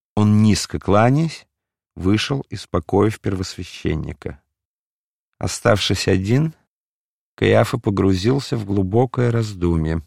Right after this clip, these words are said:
Лицо его сильно осунулось, веки отяжелели, он уже давно не досыпал. «Мой мозг утомился», — говорил он, устало вздыхая.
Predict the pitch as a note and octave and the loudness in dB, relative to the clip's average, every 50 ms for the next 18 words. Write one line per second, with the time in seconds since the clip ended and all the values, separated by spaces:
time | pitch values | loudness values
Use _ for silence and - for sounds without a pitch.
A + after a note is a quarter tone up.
0 | _ _ _ _ _ _ _ _ _ _ - D3 D3 C#3+ - - - - A#2+ G2+ | _ _ _ _ _ _ _ _ _ _ -4 -4 -4 -4 -4 -6 -4 0 2 4
1 | F2+ F2 F2 F2+ F#2 - - - G2 F#2+ F#2+ F#2 F#2 F#2+ F#2+ F#2 - - - D3 | 4 4 2 2 0 -2 -2 -2 0 2 2 2 2 0 0 -2 -4 -4 -2 -2
2 | D3+ D3+ D3+ D3 C#3+ C#3 C3 - - - _ _ _ _ _ _ _ _ _ _ | -2 0 -2 -2 -2 -4 -6 -8 -12 -20 _ _ _ _ _ _ _ _ _ _
3 | - F#2 F2 G2 F#2+ F#2 - - F2 F2+ F2 - - F2+ E2+ F#2 F#2 F#2+ G#2 A#2 | -8 -2 2 2 2 2 2 0 0 -2 0 -2 -2 -2 -2 0 0 2 2 2
4 | B2 C3+ C#3+ C#3+ B2 - _ _ _ _ _ _ _ _ - C3+ C3 C3+ C3+ B2 | 2 2 0 -2 -6 -8 _ _ _ _ _ _ _ _ -8 -6 -4 -2 -2 -2
5 | C3 B2+ B2 C3 B2 B2+ B2+ B2+ B2+ B2 B2 A2+ A2+ A2 - - B2+ A#2 - - | -2 -2 0 0 2 2 2 2 2 2 2 0 0 -2 -4 -4 -6 -6 -2 0
6 | E2 D2+ C#2 C#2 C#2 - _ _ _ _ _ _ _ _ _ _ _ _ _ _ | 0 0 0 0 -4 -8 _ _ _ _ _ _ _ _ _ _ _ _ _ _
7 | _ - - A2+ A#2 A#2 A#2 A2+ A#2 A2+ A2+ A2+ G#2+ - - - - G#2 - - | _ -10 -4 -2 0 0 2 2 2 2 2 2 2 0 -4 -6 -8 -8 -6 -4
8 | G#2+ G#2+ G#2+ G2+ F#2 E2+ D#2+ C#2+ C2+ - - - - E2 D#2+ D2+ - _ _ _ | -2 0 0 2 2 0 0 -2 -4 -6 -8 -8 -8 -6 -8 -8 -10 _ _ _
9 | _ _ _ _ - - - E2+ E2+ F2 F#2+ A2 A#2+ A#2+ A#2 G#2+ F#2+ E2+ - - | _ _ _ _ -10 -4 -2 0 2 2 2 2 2 2 0 0 0 -2 -4 -2
10 | - F#2 F#2 F#2 F2+ F2+ F2 F2 F#2+ F#2+ - - D#2+ D#2+ D#2+ D#2 C#2+ D2 - | -2 0 0 0 -2 -4 -6 -6 -6 -8 -6 -6 -6 -6 -4 -6 -8 -10 -14